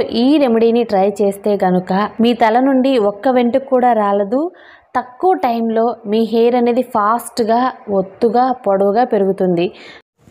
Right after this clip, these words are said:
హాయ్ ఫ్రెండ్స్, welcome back to our channel. నేను మీ గీత.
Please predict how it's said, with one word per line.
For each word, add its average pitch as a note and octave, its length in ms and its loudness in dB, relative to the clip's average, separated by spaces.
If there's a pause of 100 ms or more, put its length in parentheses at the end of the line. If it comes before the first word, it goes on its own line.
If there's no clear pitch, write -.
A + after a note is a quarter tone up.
(300)
హాయ్ F#4 260 2
ఫ్రెండ్స్, C#4 400 0
welcome A3+ 240 -2
back D4 160 2
to D#4 120 -2
our D4 200 4
channel. C#4+ 360 -4
నేను G#3 160 0
మీ G3 100 -2
గీత. A#3+ 280 -8